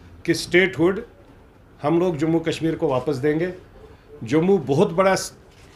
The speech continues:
एरिया है, कश्मीर भी बहुत बड़ा एरिया है। आज तक जब भी दिया गया है, यूटी से स्टेट बनाया गया है,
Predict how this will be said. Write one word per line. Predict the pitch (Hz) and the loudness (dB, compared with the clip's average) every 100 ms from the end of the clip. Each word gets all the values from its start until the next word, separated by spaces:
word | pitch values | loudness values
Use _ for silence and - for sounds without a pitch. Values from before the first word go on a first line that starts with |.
| - 135 | -10 0
एरिया | 147 170 180 | 4 6 4
है, | 175 196 - - - _ - - | 2 0 -8 -20 -20 _ -20 -6
कश्मीर | 151 156 190 202 | -4 0 2 2
भी | 190 | 0
बहुत | 143 160 170 | 2 2 4
बड़ा | 196 185 | 2 4
एरिया | 165 165 180 | 4 4 2
है। | 180 208 208 - _ - 135 | 2 0 -6 -16 _ -8 0
आज | 175 190 - | 2 2 -2
तक | 190 | 0
जब | 143 165 165 | 2 0 0
भी | 220 240 - - - | -2 -2 -4 -14 -8
दिया | 107 165 202 | 2 4 6
गया | 190 208 202 | 6 6 6
है, | 226 190 | 4 2
यूटी | 147 196 254 247 | 2 2 2 0
से | 254 240 | 2 0
स्टेट | - 220 185 | 2 2 2
बनाया | 170 151 135 | 2 2 2
गया | 110 | -2
है, | 90 | -6